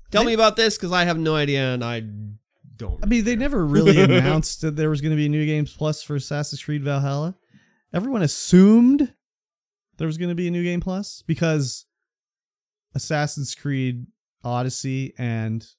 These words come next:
Speaker 2: Origins both had New Games Plus.
Speaker 1: Yep.
Speaker 2: So they kind of assumed there'd be one for Assassin's Creed Valhalla. And of course, anyone that doesn't know, Assass-, like, a, a New Game Plus is, like, you start the game over, but you have all your unlocks and shit.
Speaker 1: And it's harder.
Speaker 2: So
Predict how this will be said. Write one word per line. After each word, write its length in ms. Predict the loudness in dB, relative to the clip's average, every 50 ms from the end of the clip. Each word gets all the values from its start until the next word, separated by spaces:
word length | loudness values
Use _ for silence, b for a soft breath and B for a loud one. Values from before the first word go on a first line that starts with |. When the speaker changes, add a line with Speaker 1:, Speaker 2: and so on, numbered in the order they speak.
| _ _ _ _ _ _ _ -10
Speaker 2:
Origins 560 | -6 -4 -4 -4 -4 -6 -6 -6 -4 -4 -4
both 240 | 0 0 0 0 0
had 140 | -2 -2 -2
New 160 | 0 -2 -2
Games 220 | -2 -2 -2 -4 -6
Plus. 400 | -8 -10 -10 -10 -10 -12 -10 -6
Speaker 1:
Yep. 220 | -6 -4 -4 -6 _ _ b b b b b b b b b
Speaker 2:
So 120 | b -6 -2
they 80 | -2 0
kind 200 | 0 0 0 2 2
of 60 | 0
assumed 460 | 0 0 0 0 2 2 2 0 -2
there'd 180 | -2 -4 -2 -2
be 140 | -2 -2
one 200 | -2 -2 -2 -4 -4
for 140 | -4 -4 -6
Assassin's 360 | -6 -4 -6 -6 -6 -8 -8
Creed 200 | -10 -10 -8 -6
Valhalla. 400 | -4 -4 -4 -4 -4 -6 -6 -4
And 100 | -4 -4
of 100 | -4 -2
course, 320 | -2 -2 -2 -2 -2 -6 -8 -6 -4
anyone 260 | -2 -2 -2 -2 -4
that 60 | -4
doesn't 240 | -4 -6 -6 -4 -4
know, 160 | -4 -4 -4
Assass-, 380 | -4 -4 -4 -4 -4 -4 -8 -12 -14 -10 -4
like, 140 | -2 -2 -2
a, 100 | -2 -4 -8 -8 -8
a 120 | -8 -6
New 220 | -2 -2 0 0 0
Game 160 | 0 0 -2
Plus 260 | -2 -2 -4 -4 -4
is, 120 | -6 -6 -4
like, 180 | -4 -4 -6 _ b b b b b b b
you 80 | b -6
start 260 | -4 0 0 0 2 0
the 80 | 0
game 220 | 2 2 2 2 2
over, 200 | 0 0 -2 -2
but 140 | -2 0
you 80 | 0 0
have 240 | 0 0 0 -2 -2
all 140 | -2 -2 -2
your 140 | -2 -2 -2
unlocks 440 | -2 -2 -2 -2 -4 -4 -6 -6 -6
and 120 | -6 -6
shit. 240 | -6 -6 -8 -8 -10 _ _ _ _ -18
Speaker 1:
And 100 | -16 -16
it's 100 | -14 -12
harder. 160 | -10 -8 -6 -2
Speaker 2:
So 320 | -2 -2 -2 -2 -4